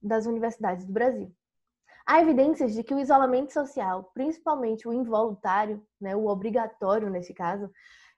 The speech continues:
é, leva ao sofrimento psicológico, caracterizado pela expressão de sentimentos como ansiedade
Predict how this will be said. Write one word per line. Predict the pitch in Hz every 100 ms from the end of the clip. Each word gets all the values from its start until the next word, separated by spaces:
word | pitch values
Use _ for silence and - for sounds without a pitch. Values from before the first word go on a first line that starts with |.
| _ -
é, | 208 202 190 190 -
leva | 220 233 247 262
ao | 254 269
sofrimento | 262 254 254 240 240
psicológico, | 269 262 - 302 262 190 190 - _ _ _ _ _ _ _ _
caracterizado | 285 262 302 - 302 277 233 208 214 285 _ _
pela | 254 247 247
expressão | 269 - 285 277 - 214 214 - -
de | 196 233 226 233
sentimentos | - 269 269 277 240 208 208 233 240 _ _ _
como | - 226 208 208
ansiedade | 240 247 285 240 202 190 208